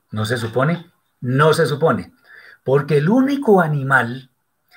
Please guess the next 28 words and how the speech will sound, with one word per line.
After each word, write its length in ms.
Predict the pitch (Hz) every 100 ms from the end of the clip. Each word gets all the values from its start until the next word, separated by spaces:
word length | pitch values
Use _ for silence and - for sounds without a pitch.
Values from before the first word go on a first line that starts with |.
| - -
al 260 | 127 131 -
cual 240 | 151 170
el 120 | 190
Eterno 420 | 135 - 143 165
ha 80 | 165
puesto 360 | 165 151 - 135
palabras 500 | 113 117 135 113 117
en 100 | 151
su 140 | 175
boca 400 | 131 120 139 131 _ _ _ _
fue 260 | 143 139
una 300 | 143 147 143
burrita 800 | 139 135 110 113 127 123 147 180 _ _ _ _ _ -
en 160 | 117
la 140 | 107 107
cual 300 | 117 113 120
iba 220 | 123 123
montado 560 | 120 110 107 107 117
el 120 | 120 117
profeta 460 | 95 110 107 113
Bilam, 640 | 110 151 139 110 127 156 _ _ _ -
que 180 | 95
en 300 | 92 95 87 92
algunas 380 | 95 104 113
traducciones 380 | 110 98 92 107
lo 100 | 107
llaman 300 | 95 95 113 - - - -
Balaam, 840 | 98 113 120 139 135 101 101 107